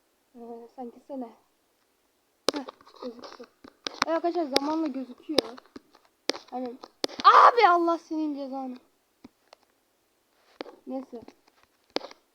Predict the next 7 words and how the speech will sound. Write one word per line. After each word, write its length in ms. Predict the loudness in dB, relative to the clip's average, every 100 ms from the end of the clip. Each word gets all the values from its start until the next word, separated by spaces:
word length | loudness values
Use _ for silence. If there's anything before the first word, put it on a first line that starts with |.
| _ _ _ _ _ _ _ _ _ _ _ _ _ _ _ _ _ _ _ _ _ _ -10
Evet 120 | -4
arkadaşlar 420 | -2 -2 -4 -4
buraya 160 | -2 -2
geri 240 | 0 0
çıktık. 460 | -2 -14 -4 -4 -4 -18 -20 _ -18 -18 -20 -20 _ _ _
Sıfır 360 | _ _ -20 -18 -16
düştüm. 380 | -18 -18 -18 -18